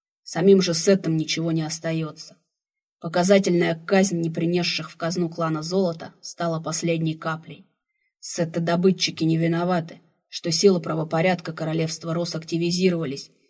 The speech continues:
и рыщут уже в нецивилизованных участках космоса. Любому понятно, кого они пытаются разыскать, и я боюсь, что найдут. Нет, я не буду думать о том, что родственники Баст могут нас разлучить.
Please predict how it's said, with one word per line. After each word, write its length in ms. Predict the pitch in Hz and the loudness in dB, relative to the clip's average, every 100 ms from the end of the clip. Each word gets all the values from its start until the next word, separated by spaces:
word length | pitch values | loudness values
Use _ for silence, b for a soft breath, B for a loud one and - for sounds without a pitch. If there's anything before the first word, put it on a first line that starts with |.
| _ _ | _ _
и 120 | 160 | -2
рыщут 380 | 175 180 170 165 | 2 4 2 0
уже 200 | 165 170 | 0 2
в 40 | |
нецивилизованных 880 | 160 160 165 160 165 175 165 160 156 | 2 0 -2 -2 0 0 0 -2 -4
участках 560 | 156 156 139 - 156 - | -8 -8 -8 -10 -16 -16
космоса. 680 | - 170 165 131 123 - - _ _ _ _ _ - | -8 -6 -6 -10 -14 -16 -20 _ _ _ _ _ -8
Любому 380 | 160 175 185 170 | -2 2 4 4
понятно, 460 | 175 196 185 165 | 4 6 6 2
кого 240 | 160 160 160 | -4 -2 -2
они 140 | 156 | -2
пытаются 520 | 160 160 165 160 165 | -4 -2 -2 -2 -4
разыскать, 680 | 156 160 160 - 175 165 - _ _ _ _ _ - | -6 -4 -4 -2 -4 -6 -10 _ _ _ _ _ -8
и 100 | 160 | -4
я 140 | 156 | -2
боюсь, 320 | 160 160 160 | 0 0 0
что 220 | - - | -2 -2
найдут. 600 | 160 156 170 170 156 - _ _ _ _ - | -2 -2 -4 -4 -8 -14 _ _ _ _ 0
Нет, 260 | 185 175 | 4 4
я 140 | 165 170 | 6 4
не 100 | 196 | 6
буду 260 | 220 202 | 6 6
думать 320 | 185 190 165 160 | 6 6 4 0
о 80 | |
том, 140 | 165 170 | 2 0
что 240 | - 160 | 0 -2
родственники 560 | 165 160 - 170 160 175 | -2 -2 -4 -2 -2 -2
Баст 320 | 180 175 - | 0 -2 -2
могут 320 | 165 160 175 | -6 -6 -6
нас 180 | 175 - | -6 -6
разлучить. 640 | 160 165 165 - 151 - | -6 -4 -2 -2 -4 -6